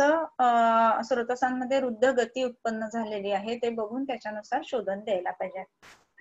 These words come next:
त्याच्यानंतर उदीर्यते भृशतरम मार्ग रोध वह-, वहज्जलम यथा अनिलस्तथा तस्य मार्गात तस्मात् मार्गात विशोधन, शोधयेत.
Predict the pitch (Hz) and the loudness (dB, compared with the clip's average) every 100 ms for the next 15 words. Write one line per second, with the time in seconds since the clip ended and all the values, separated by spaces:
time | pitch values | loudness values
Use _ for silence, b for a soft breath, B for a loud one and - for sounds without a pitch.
0 | _ _ _ _ _ _ _ _ _ _ | _ _ _ _ _ _ _ _ _ _
1 | - 262 277 285 285 311 - 277 285 330 | -4 2 6 6 6 4 2 2 2 4
2 | 320 320 311 285 262 254 240 220 208 262 | 4 6 4 4 2 2 4 6 6 4
3 | 302 - 262 247 262 277 311 269 247 240 | -2 -2 2 4 4 6 6 8 6 6
4 | 262 381 - _ _ _ _ _ _ _ | 4 2 -2 _ _ _ _ _ _ _
5 | 233 240 - 247 254 285 240 226 202 214 | 0 2 -2 2 4 4 4 4 6 6
6 | 285 359 _ 247 240 240 294 311 269 254 | 4 0 _ -2 0 4 6 6 4 2
7 | 269 277 277 254 240 262 233 214 214 - | 4 4 4 -2 0 0 2 0 -2 0
8 | 254 262 233 214 214 247 269 269 _ _ | 0 0 -2 0 2 6 6 4 _ _
9 | _ _ _ _ _ _ 240 240 269 285 | _ _ _ _ _ _ 0 2 2 4
10 | 294 240 220 240 254 262 247 240 214 190 | 4 2 4 4 4 0 -8 -4 -4 0
11 | 202 190 - - - 208 202 170 | -2 -2 -8 -10 -6 -2 -2 -2